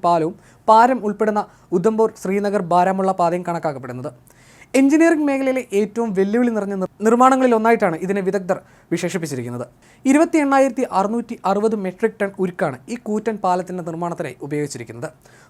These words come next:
പാലത്തിന്റെ കരുത്ത് കൂട്ടുന്നതിന് ആർച്ചിലുള്ള ഉരുക്കുവെട്ടുകളിൽ കോൺക്രീറ്റും നിറച്ചിട്ടുണ്ട്. ഈഫിൽ ടവറിനേക്കാൾ ഉയരമുള്ള പാലത്തിന് ഇന്ത്യൻ റെയിൽവേയുടെ ഏറ്റവും വലിയ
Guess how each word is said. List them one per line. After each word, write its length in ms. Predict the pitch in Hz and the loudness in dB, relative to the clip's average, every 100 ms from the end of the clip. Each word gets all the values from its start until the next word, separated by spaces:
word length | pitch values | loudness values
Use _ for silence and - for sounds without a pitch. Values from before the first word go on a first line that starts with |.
| _ | _
പാലത്തിന്റെ 460 | 247 247 269 269 240 220 | 4 6 2 -4 -2 0
കരുത്ത് 240 | 202 214 | 0 -2
കൂട്ടുന്നതിന് 480 | 208 208 202 196 196 196 | -4 -4 -4 -6 -10 -6
ആർച്ചിലുള്ള 480 | 170 180 190 190 190 190 | -4 -4 -6 -6 -6 -4
ഉരുക്കുവെട്ടുകളിൽ 580 | 185 196 180 180 160 110 _ _ | -4 -4 -4 -6 -8 -10 _ _
കോൺക്രീറ്റും 500 | - 208 220 214 180 | 2 4 4 -4 -4
നിറച്ചിട്ടുണ്ട്. 440 | 147 147 135 117 110 _ _ _ _ - | -6 -8 -10 -14 -16 _ _ _ _ 4
ഈഫിൽ 320 | 311 330 349 | 4 4 4
ടവറിനേക്കാൾ 460 | 311 285 277 262 240 | 6 4 2 0 0
ഉയരമുള്ള 520 | 208 208 226 233 220 | 0 0 0 2 0
പാലത്തിന് 500 | 208 180 185 185 156 - | 2 0 0 -4 -12 -8
ഇന്ത്യൻ 320 | 185 202 233 214 | -6 -2 -2 0
റെയിൽവേയുടെ 400 | 208 196 196 196 | 0 0 -4 -4
ഏറ്റവും 300 | 175 175 202 | -6 -4 -6
വലിയ 160 | 180 | -4